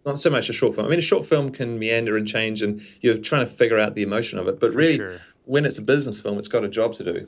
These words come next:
Speaker 2: Yeah,
Speaker 1: But
Speaker 2: you've already
Speaker 1: obviously
Speaker 2: sold the client on the, on the idea, so it's gotta stick
Speaker 1: Yeah.
Speaker 2: to it.
Speaker 1: Exactly, and the client is already sold on the idea that they're gonna make a video for this outcome.
Speaker 2: Yeah,
Speaker 1: You know, for them,
Speaker 2: exactly.
Speaker 1: it's a, it's a business outcome. It's not a creative outcome. But the creative outcome creates the business outcome,
Speaker 2: Mm.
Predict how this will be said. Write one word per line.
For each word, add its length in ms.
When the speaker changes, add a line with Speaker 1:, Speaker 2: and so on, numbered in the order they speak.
Speaker 2:
Yeah, 120
Speaker 1:
But 60
Speaker 2:
you've 120
already 180
Speaker 1:
obviously 300
Speaker 2:
sold 100
the 80
client 400
on 160
the, 80
on 160
the 120
idea, 300
so 140
it's 80
gotta 160
stick 220
Speaker 1:
Yeah. 80
Speaker 2:
to 160
it. 100
Speaker 1:
Exactly, 380
and 140
the 40
client 380
is 100
already 380
sold 400
on 80
the 80
idea 300
that 200
they're 120
gonna 120
make 220
a 60
video 260
for 80
this 160
outcome. 360
Speaker 2:
Yeah, 140
Speaker 1:
You 40
know, 100
for 140
them, 180
Speaker 2:
exactly. 60
Speaker 1:
it's 100
a, 260
it's 100
a 40
business 360
outcome. 400
It's 120
not 140
a 20
creative 360
outcome. 420
But 160
the 80
creative 400
outcome 320
creates 400
the 100
business 300
outcome, 200
Speaker 2:
Mm. 220